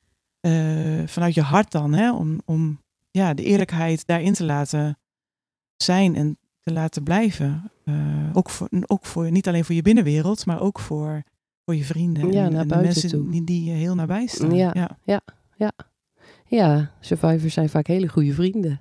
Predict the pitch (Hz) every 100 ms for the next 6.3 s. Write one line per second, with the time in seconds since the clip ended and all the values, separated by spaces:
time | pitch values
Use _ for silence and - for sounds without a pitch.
0 | _ 202 285 - 190 208 196 - 196 208
1 | 170 - - 160 160 - 170 180 185 _
2 | _ - - _ _ - - - 190 190
3 | 147 - 156 156 160 - _ _ _ _
4 | _ _ _ - 160 160 147 156 151 170
5 | - 156 143 147 147 139 - - _ -
6 | 143 143 -